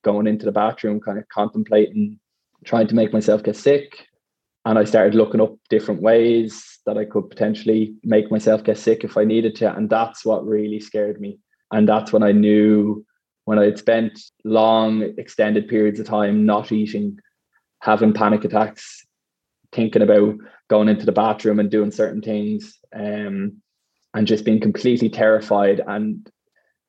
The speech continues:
of food. And then the worst part, just consumed by it. My mind was completely consumed by it, where I could not concentrate on anything else other than not eating.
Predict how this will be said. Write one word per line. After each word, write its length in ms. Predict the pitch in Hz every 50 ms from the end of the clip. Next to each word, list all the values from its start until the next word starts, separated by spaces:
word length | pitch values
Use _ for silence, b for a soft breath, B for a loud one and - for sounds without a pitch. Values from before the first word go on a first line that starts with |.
| _ -
of 120 | 107 98
food. 320 | - - 120 110 110 110 107
And 120 | 113 120
then 100 | 120 117
the 140 | 123 123 135
worst 160 | 139 143 139
part, 160 | - 214 - -
just 160 | - 143 -
consumed 560 | - 175 - - - - 156 143 139 123 101
by 140 | - 104 110
it. 120 | 107 - _
My 80 | - 117
mind 320 | 120 120 127 135 143 139
was 180 | 131 131 131 -
completely 360 | 123 120 - 131 135 - 123 123
consumed 400 | - 127 117 - 120 117 117 110
by 120 | 113 110
it, 100 | 104 73
where 200 | 110 107 - - 113 117
I 40 |
could 240 | 120 - - 98 113
not 260 | 120 117 117 120 117 - _
concentrate 600 | - 110 110 110 _ - 107 - - 107 107 -
on 160 | 101 107 107 - -
anything 360 | 117 113 113 110 - - 110
else 320 | 107 107 110 107 - - - - - 113
other 160 | 107 107 104
than 320 | 101 104 101 107 104 101 _ _ _ _ _ _ -
not 380 | 107 107 110 110 113 110 - -
eating. 400 | 110 107 104 - 110 101 98